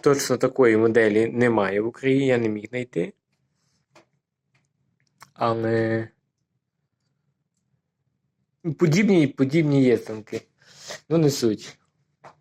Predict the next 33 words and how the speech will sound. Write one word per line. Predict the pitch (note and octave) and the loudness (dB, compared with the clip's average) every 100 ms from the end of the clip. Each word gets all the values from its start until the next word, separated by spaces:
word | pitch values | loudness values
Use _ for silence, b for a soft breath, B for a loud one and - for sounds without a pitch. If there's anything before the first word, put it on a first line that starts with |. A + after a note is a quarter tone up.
| _ _ | _ _
Саме | C#3 C3+ B2+ | -2 0 2
для | A#2+ | 2
мене | C#3+ D#3 | 4 4
було | C#3+ C#3 | 4 4
основне | C#3 - D3+ D#3 | 2 2 2 2
те, | D3 E3+ | 2 -2
що | - A#2+ | 0 0
він | B2+ B2+ A#2 | 2 0 -2
привезений | - A2+ B2 A#2 A#2 | -4 0 2 2 0
звітом | G#2+ G2 - G#2+ A#2+ A#2 G2+ | -2 -6 -16 -6 -4 -4 -8
з-за | G#2+ | -8
границі. | G#2+ A#2+ A2+ F#2 _ _ b b b _ | -4 -4 -4 -6 _ _ b b b _
Бо | - | -6
той | - B2+ | 0 0
Китай, | A#2+ B2 A#2+ | 2 2 2
що | C3 | 2
йде | B2 | 0
до | B2 B2+ | 2 2
нас, | D3 C3+ | 2 -2
то | - B2+ - _ _ _ _ _ _ _ _ - - B B _ _ _ _ _ _ | -6 -14 -14 _ _ _ _ _ _ _ _ -12 -12 B B _ _ _ _ _ _
таке | _ - G2 | _ -12 -12
собі. | - C3+ - _ _ _ _ B B B B B B _ | -14 -20 -20 _ _ _ _ B B B B B B _
Е, | A2 G#2+ G#2+ G#2 | -2 0 0 -2
чо-, | - - F#3 F#3+ | -2 2 4 2
чо-, | - - E3 D3 | -2 0 2 2
чим | - F3 | 2 2
він | E3 | 4
мені | D#3+ | 2
сподобався, | D3 D3+ B2+ A2 G#2 | 0 0 2 2 -2
чого | A2 B2+ | -2 0
я | C3 | 4
його | B2+ B2 A#2+ | 4 2 0
купив? | - - A#2 G2 | -6 -2 0 0